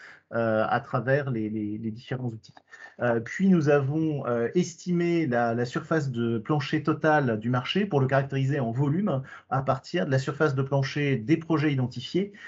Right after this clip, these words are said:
euh, de l'estimation du nombre total de projets et de la resti-, la répartition de la surface de plancher des, des projets identifiés,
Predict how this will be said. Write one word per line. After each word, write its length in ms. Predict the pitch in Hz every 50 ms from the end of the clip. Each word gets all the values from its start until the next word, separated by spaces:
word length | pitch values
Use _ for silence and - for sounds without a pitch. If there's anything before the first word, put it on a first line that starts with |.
| - - -
euh, 180 | 127 123 123 120
de 140 | 120 139
l'estimation 720 | 160 156 165 165 - - 156 147 139 139 - - 151 143
du 100 | 131 127
nombre 160 | 151 170 175 151
total 300 | 160 143 139 147 131 120
de 60 | 120
projets 720 | 110 - - 117 104 - 135 139 147 160 170 180 185 - -
et 160 | 135 147 156
de 80 | 151 135
la 80 | 123
resti-, 280 | 117 123 - - - 127 120 -
la 120 | - 120 123
répartition 500 | 120 120 120 113 - 131 - - - 156
de 60 | 151
la 60 | 131
surface 300 | - - 131 - 139 131
de 80 | 123 117
plancher 480 | 101 - 117 113 - - - 147 156
des, 300 | 156 131 113 113 113 110
des 160 | 104 104 117 107
projets 320 | - - 131 120 135 127
identifiés, 560 | 113 - 110 - - - - - 165 175 170